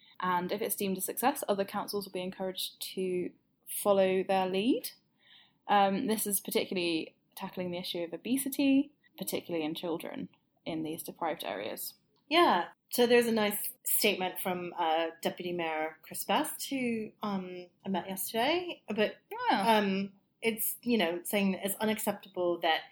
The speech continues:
Speaker 2: children from the most deprived areas are more than twice as likely to be obese than children in the least deprived areas.
Speaker 1: Yeah.
Speaker 2: Okay, so, like, I mean, yeah, I mean, I had a great time there yesterday, but <laughs> here's the thing, and I didn't notice the billboards or anything like that,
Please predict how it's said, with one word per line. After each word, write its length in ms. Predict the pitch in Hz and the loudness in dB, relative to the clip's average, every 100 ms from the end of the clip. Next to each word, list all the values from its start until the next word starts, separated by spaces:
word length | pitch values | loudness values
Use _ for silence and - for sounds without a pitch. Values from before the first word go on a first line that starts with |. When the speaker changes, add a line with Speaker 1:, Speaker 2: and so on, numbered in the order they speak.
| - - _ | -20 -20 _
Speaker 2:
children 260 | - 220 214 | -4 -2 0
from 160 | 208 | 2
the 100 | 202 | 2
most 260 | 190 185 180 | 2 0 -2
deprived 360 | 190 - 175 - | -8 -4 -4 -2
areas 460 | 160 165 160 156 | -2 -2 -2 -6
are 100 | 165 | -10
more 200 | 165 170 | -10 -10
than 120 | 165 160 | -8 -10
twice 320 | - 156 156 | -6 -6 -6
as 100 | 170 | -10
likely 300 | 156 156 156 | -8 -8 -10
to 140 | 151 156 | -12 -12
be 160 | 156 | -8
obese 320 | 147 147 143 - | -8 -8 -10 -10
than 220 | 151 151 | -10 -12
children 340 | - 135 135 | -12 -12 -10
in 140 | 139 151 | -12 -12
the 80 | 143 | -6
least 260 | 180 196 | -4 -4
deprived 380 | 175 - - - | -6 -10 -14 -10
areas. 400 | - - - 196 - | -8 -6 -6 -8 -6
Speaker 1:
Yeah. 240 | 208 180 180 - - 196 | -6 -6 -8 -14 -6 0
Speaker 2:
Okay, 320 | 196 208 - - | 4 2 0 -4
so, 140 | 269 | 0
like, 260 | 254 247 247 | 2 0 0
I 60 | 240 | 0
mean, 280 | 262 262 247 - | 2 0 -6 0
yeah, 320 | 349 285 - - | 4 4 2 0
I 60 | |
mean, 140 | 240 254 | 0 2
I 40 | |
had 100 | 285 | 2
a 40 | 285 | 2
great 220 | 240 233 | 0 -2
time 160 | 254 | -2
there 100 | 233 | -2
yesterday, 540 | 175 160 - 147 143 147 - | -2 -6 -6 -4 -4 -4 6
but 340 | - 131 156 - - - - - _ _ _ _ _ _ - | 8 8 6 2 -4 -4 -14 -20 _ _ _ _ _ _ -2
<laughs> 0 | 247 - - - - - - - | -2 -2 -10 -12 -18 -18 -18 -2
here's 160 | 262 254 | 2 2
the 40 | |
thing, 180 | - 240 - | 4 0 6
and 80 | 269 | 8
I 80 | |
didn't 240 | 330 359 277 | 10 8 8
notice 240 | 269 262 | 6 6
the 100 | - | 0
billboards 420 | 196 185 160 160 | 0 0 0 -2
or 40 | 165 | -4
anything 260 | 165 175 | -6 -6
like 160 | 165 156 | -6 -4
that, 220 | 160 160 | -4 -4